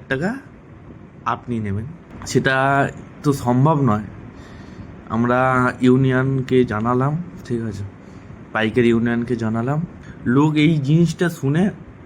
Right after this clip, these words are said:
ঠিক আছে, তারাও তো পুলিশকে টাকা দিচ্ছে, তাদেরও তো প্রতি অত্যাচার হচ্ছে না। তারা কী করেছে, আর থাকতে পারেনি। ঠিক আছে, এই মুহূর্তে এখন মাছ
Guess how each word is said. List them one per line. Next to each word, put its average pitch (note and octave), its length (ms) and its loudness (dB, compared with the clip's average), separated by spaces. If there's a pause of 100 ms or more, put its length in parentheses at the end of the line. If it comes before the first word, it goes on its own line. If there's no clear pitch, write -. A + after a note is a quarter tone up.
ঠিক D3+ 140 0
আছে, A#2+ 260 -2 (800)
তারাও C3 280 2
তো G#3+ 120 2
পুলিশকে A3 360 2
টাকা G3 240 6
দিচ্ছে, C3 500 2 (460)
তাদেরও E3+ 500 4
তো G#3 280 2
প্রতি F3+ 220 2
অত্যাচার D#3 460 4
হচ্ছে A#2 280 -4
না। G#3 180 0 (460)
তারা D3 300 2
কী F#3+ 180 2
করেছে, F#3 460 0 (420)
আর D#3 100 -4 (100)
থাকতে D3 400 -2
পারেনি। B2 340 0 (540)
ঠিক C#3+ 160 -4
আছে, A#2 220 -6 (600)
এই B2+ 120 4
মুহূর্তে C#3+ 420 2 (160)
এখন C#3+ 280 2 (1120)
মাছ A#2+ 380 2